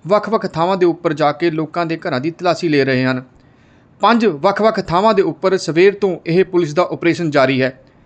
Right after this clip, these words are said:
ਅ, ਰੂਪਨਗਰ ਪੁਲਿਸ ਨੇ ਪਚਵੰਜਾ ਅਜਿਹੇ ਘਰਾਂ ਦੀ ਨਿਸ਼-, ਨਿਸ਼ਾਨਦੇਹੀ ਕੀਤੀ ਹੈ, ਜਿੱਥੇ ਪੁਲਿਸ ਦੇ ਵੱਲੋਂ ਵਿਸ਼ੇਸ਼ ਧਿਆਨ ਰੱਖਿਆ ਜਾ ਰਿਹਾ ਹੈ ਅਤੇ ਉਹਨਾਂ ਦੀ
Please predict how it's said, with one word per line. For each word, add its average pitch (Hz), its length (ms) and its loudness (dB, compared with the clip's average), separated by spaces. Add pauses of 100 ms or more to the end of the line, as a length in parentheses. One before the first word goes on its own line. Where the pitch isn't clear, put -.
(400)
ਅ, 151 140 2
ਰੂਪਨਗਰ 240 360 2
ਪੁਲਿਸ 226 280 -4
ਨੇ 233 140 2
ਪਚਵੰਜਾ 214 640 0
ਅਜਿਹੇ 185 240 4
ਘਰਾਂ 180 260 0
ਦੀ 185 100 2
ਨਿਸ਼-, 160 180 -4
ਨਿਸ਼ਾਨਦੇਹੀ 175 580 2
ਕੀਤੀ 180 380 0
ਹੈ, 175 160 -2 (320)
ਜਿੱਥੇ 208 260 2
ਪੁਲਿਸ 196 320 0
ਦੇ 214 80 4
ਵੱਲੋਂ 190 320 0
ਵਿਸ਼ੇਸ਼ 202 480 2
ਧਿਆਨ 180 380 0
ਰੱਖਿਆ 170 220 2
ਜਾ 156 200 2
ਰਿਹਾ 160 180 4
ਹੈ 165 200 2
ਅਤੇ 180 200 -2
ਉਹਨਾਂ 175 180 -4
ਦੀ 160 240 -6